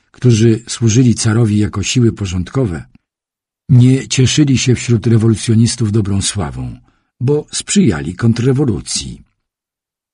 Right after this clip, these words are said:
W gruncie rzeczy większość kozaków była zainteresowana jedynie tym, by nie podlegać żadnej władzy, ani białym, ani czerwonym. Bolszewicy wkroczyli na tereny zamieszkiwane przez kozaków dońskich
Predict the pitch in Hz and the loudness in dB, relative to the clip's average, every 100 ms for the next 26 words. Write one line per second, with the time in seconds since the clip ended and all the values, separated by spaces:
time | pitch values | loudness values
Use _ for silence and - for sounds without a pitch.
0 | _ _ _ - 95 104 147 170 127 92 | _ _ _ -14 -4 2 4 4 2 0
1 | 87 - 117 123 - - _ - 110 147 | -4 -4 -6 -6 -14 -20 _ -2 2 2
2 | 120 127 - 107 120 123 101 120 104 113 | 0 -2 0 0 2 0 2 2 4 2
3 | 104 107 95 113 110 110 104 104 95 87 | 2 0 -2 0 2 2 2 0 -2 -2
4 | - 131 139 - - _ - 113 120 110 | 0 2 0 -8 -20 _ 0 4 4 2
5 | 107 113 107 92 123 104 110 87 85 65 | 2 2 0 0 0 2 2 0 -6 -8
6 | 65 62 - 120 113 104 117 120 131 127 | -12 -14 -2 2 4 4 4 4 2 -2
7 | - - 113 113 127 107 87 67 57 55 | -10 0 2 2 2 0 0 -6 -10 -16
8 | - _ _ _ _ _ _ _ _ - | -20 _ _ _ _ _ _ _ _ -2
9 | 113 131 - 131 165 151 - 127 - 139 | 2 2 2 0 0 -2 0 0 2 2
10 | 127 120 123 120 127 110 113 107 - 113 | 2 2 2 2 4 4 2 0 0 2
11 | 123 110 107 - 104 110 - 98 98 98 | 2 0 -4 -6 -4 -4 -4 -4 -4 -4
12 | - 123 | -4 -6